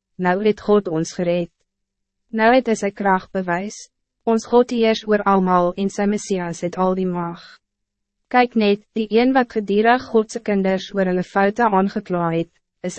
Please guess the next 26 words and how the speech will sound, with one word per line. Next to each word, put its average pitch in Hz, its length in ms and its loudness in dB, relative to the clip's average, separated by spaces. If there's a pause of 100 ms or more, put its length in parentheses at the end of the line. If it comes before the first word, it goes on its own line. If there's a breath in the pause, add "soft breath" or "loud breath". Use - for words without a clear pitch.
uit 208 140 2
die 214 160 2
hemel 185 340 2
uitgegooi. 180 800 -6 (680)
Ja, 214 380 2 (260)
hy 190 140 -2
het 196 180 -6
God 226 240 2
se - 80 -4
mense 202 400 0
mos 220 460 4
sonder 226 340 2
ophou, 190 480 -2 (320)
dag 180 220 0 (100)
en 185 160 0
nag, 165 300 -2 (340)
voor 214 300 0
God 175 260 0
beskuldig. 170 640 -4 (880)
Hulle 240 160 4
het 254 160 2
hom 208 160 0
behoorlik 196 640 2
gewen. 185 400 -4 (420)
Hulle 233 160 2
wapens 226 480 2